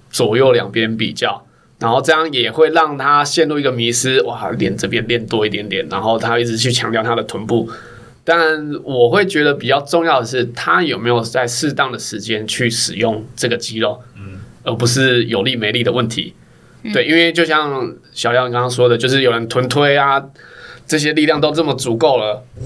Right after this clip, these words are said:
Speaker 1: 那为什么他还会产生臀部没力，然后产生的一些连结问题呢？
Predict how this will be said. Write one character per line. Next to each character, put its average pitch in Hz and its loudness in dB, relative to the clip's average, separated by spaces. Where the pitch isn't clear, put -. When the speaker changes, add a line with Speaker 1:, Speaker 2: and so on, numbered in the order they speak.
Speaker 1:
那 151 0
为 151 -4
什 139 -4
么 107 -2
他 139 0
还 135 -2
会 127 4
产 113 -4
生 127 0
臀 120 -2
部 175 4
没 139 2
力， 180 4
然 139 0
后 143 0
产 120 -2
生 123 2
的 139 2
一 135 0
些 131 2
连 117 2
结 113 0
问 123 4
题 110 -2
呢？ 104 -4